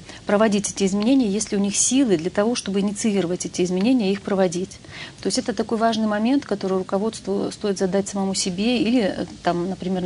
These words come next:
начальникам подразделений, в которых будут проводиться эти изменения. Э, потому что любая, даже, э, наилучшим образом продуманная, хорошая, продуманная организационная структура будет малоэффективна, если, естественно, да,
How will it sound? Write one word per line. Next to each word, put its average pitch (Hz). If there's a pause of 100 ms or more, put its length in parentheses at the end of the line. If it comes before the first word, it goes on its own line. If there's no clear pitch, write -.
(120)
начальникам 196
подразделений, 185
в 254
которых 208
будут 196
проводиться 190
эти 175
изменения. 180 (1300)
Э, 226 (200)
потому 247
что 254
любая, 247
даже, 202
э, 214 (540)
наилучшим 247
образом 196
продуманная, 196
хорошая, 196
продуманная 185
организационная 185
структура 226
будет 196
малоэффективна, 226
если, 175
естественно, 180
да, 240